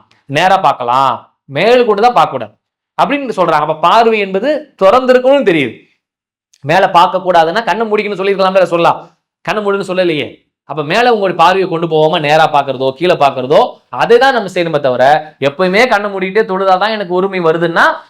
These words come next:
அப்ப இந்த சொல்லுக்கு மாத்தமா செஞ்ச மாதிரியும் ஆயிடும். அப்ப இந்த சொல்லுக்கு மாத்தமா ஆகக்கூடாது, ஒரேடியா கண்ணை மூடிட்டும் இருக்கக்கூடாதுன்ற அடிப்படையில, எப்பயாவது உங்களுக்கு கண்ணை மூடுறோம், ஏதாவது ஒரு நிலையை ஒருமைப்படுத்துக்காக எப்பயாவது மூடிட்டோம்னா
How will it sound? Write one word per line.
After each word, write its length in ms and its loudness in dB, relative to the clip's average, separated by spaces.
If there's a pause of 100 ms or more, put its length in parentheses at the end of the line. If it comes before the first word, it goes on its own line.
(120)
அப்ப 160 -2
இந்த 240 2
சொல்லுக்கு 380 -2
மாத்தமா 400 0
செஞ்ச 240 -4
மாதிரியும் 300 2
ஆயிடும். 240 -4 (240)
அப்ப 120 -10
இந்த 220 -4
சொல்லுக்கு 360 -4
மாத்தமா 300 0
ஆகக்கூடாது, 560 0 (420)
ஒரேடியா 500 4
கண்ணை 280 -4
மூடிட்டும் 360 -4
இருக்கக்கூடாதுன்ற 600 -4
அடிப்படையில, 600 -2 (260)
எப்பயாவது 580 0
உங்களுக்கு 280 -2
கண்ணை 220 -2
மூடுறோம், 260 -2
ஏதாவது 300 2
ஒரு 160 -2
நிலையை 340 2
ஒருமைப்படுத்துக்காக 760 0
எப்பயாவது 420 0
மூடிட்டோம்னா 600 -2